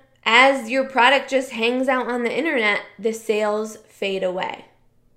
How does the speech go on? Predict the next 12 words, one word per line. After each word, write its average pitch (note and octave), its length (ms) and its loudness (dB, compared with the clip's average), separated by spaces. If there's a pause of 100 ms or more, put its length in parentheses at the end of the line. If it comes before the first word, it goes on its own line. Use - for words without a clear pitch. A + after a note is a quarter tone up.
(160)
right? G3 400 -6 (840)
As A3 160 -2
much C4+ 240 4
as D#4 160 -6
you C#4+ 160 -2
wanna G#3 320 0
talk D#4+ 440 -2
about D4+ 420 0
it C#4 500 4
and F#3 280 -4 (280)
promote D#4 760 0
it, C#4+ 520 2